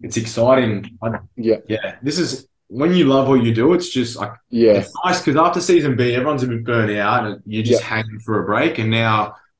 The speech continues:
Speaker 1: I'm itching to get back there. I'm actually spewing that I'm, um, at, at first I was like, "Nah, it'll be good 'cause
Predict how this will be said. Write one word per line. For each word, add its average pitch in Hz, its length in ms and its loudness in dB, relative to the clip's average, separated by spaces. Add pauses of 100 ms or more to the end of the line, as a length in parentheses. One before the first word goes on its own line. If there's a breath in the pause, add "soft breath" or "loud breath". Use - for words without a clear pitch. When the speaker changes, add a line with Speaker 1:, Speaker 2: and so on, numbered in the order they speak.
(180)
Speaker 1:
I'm 113 160 -2
itching 110 280 -4
to 107 60 -2
get 101 140 0
back 101 200 -2
there. 104 80 -2
I'm 117 100 0
actually 127 260 -2
spewing 117 380 0
that 113 100 2
I'm, 101 480 -4
um, 98 340 -6
at, 123 180 -10
at 165 160 0
first 135 240 0
I 127 40 0
was 117 140 0
like, 107 200 -2
"Nah, 110 220 -4
it'll 113 120 -2
be 101 80 -4
good 110 320 -2
'cause - 480 -10